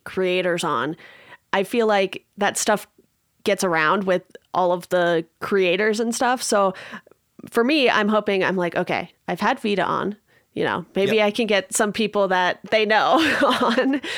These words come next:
Speaker 1: and
Speaker 2: Yeah.
Speaker 1: then just kind of build up from there, because I'm not, you know, going to come out and be like, "Yes, I would like Jim Lee on my podcast," even though he has no idea who I am right out the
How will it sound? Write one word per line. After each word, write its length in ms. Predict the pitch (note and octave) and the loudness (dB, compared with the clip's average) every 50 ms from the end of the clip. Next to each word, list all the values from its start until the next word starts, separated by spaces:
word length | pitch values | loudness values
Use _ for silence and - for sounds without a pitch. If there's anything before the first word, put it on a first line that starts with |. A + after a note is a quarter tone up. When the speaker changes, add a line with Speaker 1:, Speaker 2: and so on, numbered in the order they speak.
| - - D#4 C4+ - | -6 -6 -6 -4 0
Speaker 1:
and 160 | - A3+ F#4+ | 2 2 4
Speaker 2:
Yeah. 80 | G4 F4+ | 4 4
Speaker 1:
then 220 | B3 A#3 A3+ G3+ | 4 4 4 2
just 200 | A3+ A#3+ A#3 - | 0 -2 -2 -2
kind 240 | - A#3 G#3+ G#3+ G#3 | -2 -2 0 0 0
of 240 | G#3+ F#3+ - _ - | -2 -4 -4 _ -2
build 300 | G3+ G3+ G3+ G3+ F#3+ F3+ | 0 2 2 2 2 2
up 180 | F3+ F#3+ F#3+ | 0 0 -2
from 440 | - - - - G3 E3+ E3+ F3 E3+ | -4 -12 -6 -4 -2 -2 0 -2 0
there, 260 | F3+ A3 A#3+ G#3 G3 | 0 0 0 0 0
because 440 | F#3 F#3 F3+ - G3+ F#3+ F#3+ F3+ - - - - - - - - | 0 -2 -2 0 0 0 0 -2 -4 -8 -16 -18 -18 -12 -4 -2
I'm 160 | A3 B3 C4 | 0 2 2
not, 280 | C#4 C4+ B3+ A#3+ - - _ _ - - | 2 2 2 0 -2 -4 _ _ -6 -2
you 100 | A#3+ A3+ | 0 2
know, 240 | G#3 G3+ G3 F#3+ | 2 2 2 2
going 320 | F#3+ - G3+ G3 F#3+ F#3+ F#3 | 0 0 0 0 0 0 -2
to 320 | - - G3+ F#3+ F3+ F3 E3 _ _ - | -2 0 2 2 2 0 -2 _ _ -6
come 180 | - G#3+ F#3+ F#3+ | -4 -2 0 0
out 180 | F#3 F3+ F#3 | 0 0 0
and 140 | - F#3+ F#3+ | 0 -2 0
be 100 | F#3 F3+ | 0 0
like, 280 | F#3 F3+ F3+ F3+ - - - - _ _ _ _ - | 0 0 -2 -2 -4 -8 -18 -20 _ _ _ _ -4
"Yes, 360 | A3 C#4+ A#3 - - - - - | 0 2 2 2 0 -2 -2 -2
I 100 | G3+ G#3 | -2 0
would 140 | A3 A#3 G#3+ | 0 0 0
like 240 | G3+ G3 G3+ G3+ - | 0 -2 -2 -2 -2
Jim 220 | - F#3 F#3+ G#3+ | -2 -2 0 0
Lee 180 | G#3 F3+ F3 D#3+ | 0 0 0 0
on 160 | - - - | -2 -2 -2
my 140 | D#3 E3 F3 | -2 -4 -2
podcast," 580 | - D#3+ D3 - - E3 - - F3+ - - | -2 -4 -4 -2 -2 -2 0 0 -2 -4 -4
even 220 | - E3+ E3 E3+ E3+ | -4 -4 -2 -2 -2
though 240 | E3+ E3+ E3+ F3 | 0 0 0 0
he 220 | F#3 - G3+ F3 F3+ | -2 -2 -2 -2 -2
has 220 | F3+ D3 E3+ - | -2 -2 -2 -2
no 160 | F3+ D#3+ D3 | -2 -2 -2
idea 380 | D3 F3+ F#3+ F#3 F3+ E3 F#3+ F#3+ | 0 -2 0 0 0 0 0 0
who 120 | F3 G3 | 0 0
I 120 | F#3 F#3 G#3 | 0 2 0
am 260 | A3 F#3 C3 D3+ F#3+ | 0 0 -2 -2 -2
right 200 | F3+ F3+ F3+ F3 | 0 0 2 2
out 160 | F3 F3 F3 | 2 0 0
the 100 | - E3 | -4 -10